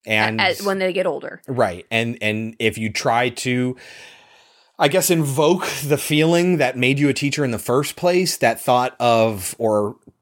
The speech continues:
Speaker 1: insert cop or any other profession where you serve, when you try to tap into that caring, it, it will bite you in the ass.
Speaker 2: Mm-hmm.
Speaker 1: There's the one part where they do things that John Doe doesn't expect.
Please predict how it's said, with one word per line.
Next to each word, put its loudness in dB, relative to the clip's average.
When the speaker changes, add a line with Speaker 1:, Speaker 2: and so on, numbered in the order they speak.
Speaker 1:
insert 2
cop -2
or 6
any 2
other 2
profession -4
where -4
you -6
serve, -2
when 0
you 0
try 0
to -4
tap -2
into -4
that -6
caring, -4
it, -4
it 2
will 2
bite 0
you 0
in -2
the -8
ass. -8
Speaker 2:
Mm-hmm. -4
Speaker 1:
There's 2
the 2
one 2
part 0
where 4
they 0
do 0
things -2
that -6
John 0
Doe 2
doesn't 0
expect. -2